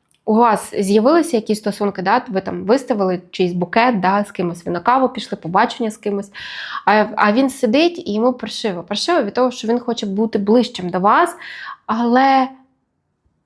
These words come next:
ви будуєте стосунки з кимось іншим. На хіба він вам впав? Це на його думку. Давайте, чи буде він робити щось для того, щоб знову з'явитися у вашому житті?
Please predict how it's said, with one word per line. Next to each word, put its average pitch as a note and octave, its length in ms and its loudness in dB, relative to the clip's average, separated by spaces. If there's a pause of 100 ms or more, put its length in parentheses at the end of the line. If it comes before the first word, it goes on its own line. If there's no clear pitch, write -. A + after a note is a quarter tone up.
(140)
ви C4+ 340 4
будуєте A3+ 400 0
стосунки B3+ 440 -8
з - 60 -18
кимось G#3 400 -6
іншим. F#3 560 -2
На A#3 220 2
хіба A#3+ 400 0
він G#3 260 2
вам F#3 200 -2
впав? - 360 -8 (800)
Це C4+ 160 4
на D4 100 6
його G#3 300 4
думку. F3+ 440 0 (200)
Давайте, G#3+ 460 2
чи - 140 -8
буде D4 220 0
він B3+ 180 0
робити F3+ 340 -4
щось D#4 440 0
для G3 100 -8
того, G#3 260 2
щоб - 260 -8
знову A#3+ 280 -2
з'явитися G3+ 600 -4
у - 20 -2
вашому F#3 340 -4
житті? G3 380 -10